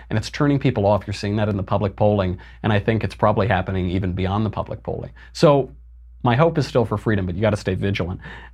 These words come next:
A-, and one of the ways they're, they're trying to get at this administration is this, this Russia stuff,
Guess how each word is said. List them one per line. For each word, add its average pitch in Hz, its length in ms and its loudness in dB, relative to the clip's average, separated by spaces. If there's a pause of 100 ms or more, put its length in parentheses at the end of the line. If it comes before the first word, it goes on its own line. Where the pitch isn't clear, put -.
(140)
A-, 143 180 2
and 143 220 6
one 170 100 6
of 175 80 2
the 156 80 4
ways 120 260 4
they're, 110 240 0
they're 117 120 2
trying 107 240 0
to 98 60 -2
get 101 160 0
at 98 80 -4
this 98 140 -6
administration 98 640 -4
is 101 160 -8
this, - 160 -12 (240)
this 104 160 -6
Russia 98 400 0
stuff, - 420 -10